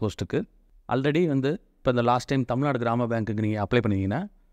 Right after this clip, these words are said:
அதுல உங்களுக்கு already வந்து இந்த ரெஜிஸ்ட்ரேஷன் நம்பர், பாஸ்வேர்டு கிடைக்கும். அதை வச்சு நீங்க லாகின் பண்ணி உள்ள போயி, அந்த அக்கௌண்ட்டை வச்சே நீங்க இந்த ஜாபுக்கு அப்ளை பண்ணலாம். ஃபர்ஸ்ட் டைம் வர கேண்டிடேட்ஸ் வந்து இந்த எல்லோ கலர்ல இருக்க ரெஜிஸ்ட்ரேஷன் பட்டனை கிளிக் பண்ணுங்க. இதுல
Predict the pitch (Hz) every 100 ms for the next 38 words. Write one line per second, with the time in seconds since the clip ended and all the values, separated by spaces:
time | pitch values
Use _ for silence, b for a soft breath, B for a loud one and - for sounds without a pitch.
0 | - - 120 135 143 123 117 101 117 -
1 | 110 113 123 110 156 - 110 113 123 110
2 | 110 101 - - 104 110 98 95 87 131
3 | 214 - - _ - - 120 120 120 135
4 | 120 113 123 127 117 110 151 120 110 101
5 | 104 104 220 - - 117 120 117 135 123
6 | 110 101 127 127 110 98 98 101 104 101
7 | 92 107 101 90 98 175 - - _ -
8 | 147 139 196 170 135 120 117 113 107 110
9 | 170 117 113 110 131 135 127 110 98 131
10 | 139 117 - 113 104 98 - 107 104 107
11 | 107 92 90 147 - - _ _ - 127